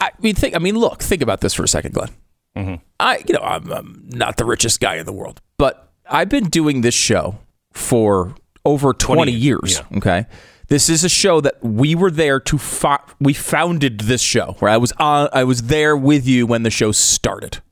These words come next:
Speaker 1: Okay,
Speaker 2: Mm-hmm. Mm-hmm.
Speaker 1: it turned into a nationally syndicated show, to, which has now been this year nationally syndicated for twenty years.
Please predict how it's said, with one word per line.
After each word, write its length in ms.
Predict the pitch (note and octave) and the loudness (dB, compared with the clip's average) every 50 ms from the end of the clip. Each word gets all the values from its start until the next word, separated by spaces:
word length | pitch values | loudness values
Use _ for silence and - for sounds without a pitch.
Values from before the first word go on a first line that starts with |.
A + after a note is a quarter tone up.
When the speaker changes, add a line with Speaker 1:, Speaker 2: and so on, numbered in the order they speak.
| _ - | _ -2
Speaker 1:
Okay, 160 | - - - A#2 | 0 0 2 0
Speaker 2:
Mm-hmm. 100 | C3+ D#3+ - - - - _ _ - F2 E2+ | 0 -4 -6 -12 -20 -20 _ _ -12 -10 -8
Mm-hmm. 140 | E2 G#2+ C3 | -2 0 0
Speaker 1:
it 140 | D#3 D3+ | 0 0
turned 200 | - - G3 F#3 | 2 2 2 2
into 180 | F#3+ F3+ - F3+ | 2 2 2 2
a 80 | E3 D#3+ | 2 4
nationally 480 | E3 D#3+ D#3 D#3+ F3 - - A3 A3 | 2 2 2 2 0 0 0 0 0
syndicated 500 | G#3+ - - G#3 G3 G3 - F#3+ F#3+ F3+ | 2 2 2 0 0 0 0 0 0 -2
show, 240 | - - B2+ A2+ A2+ | -2 0 2 2 2
to, 120 | A2 A#2 | 2 2
which 140 | B2 C3 - C#3 | 2 2 2 0
has 100 | B2 A#2+ | 0 0
now 140 | C3+ C3 | 0 0
been 220 | C#3 C#3 C3+ C3+ - - - | 2 0 -2 -2 -6 -6 -6
this 320 | A2 G#2 B2+ F3 - - - | -4 -2 0 0 0 0 2
year 220 | C#3 G#2+ G2+ A2 | 2 2 2 2
nationally 480 | A2 B2+ C3 C#3+ D3 - - F3 F3+ F3 | 2 0 0 -2 -2 -2 0 0 0 2
syndicated 760 | - - - - C4 A#3+ F3+ - - A2 F#2 E2+ F2 E2+ A2 - _ _ | 2 0 0 0 0 0 0 0 0 -2 -2 -2 -4 -6 -10 -14 _ _
for 240 | - - - A#3 | -4 -2 0 0
twenty 460 | A3+ - - - A#3+ A3+ G#3+ G3 G#3 E3+ | 0 -2 -2 0 2 2 2 0 0 0
years. 420 | C#3+ C#3 G#2+ - - - - - | 2 2 0 0 -2 -8 -10 -12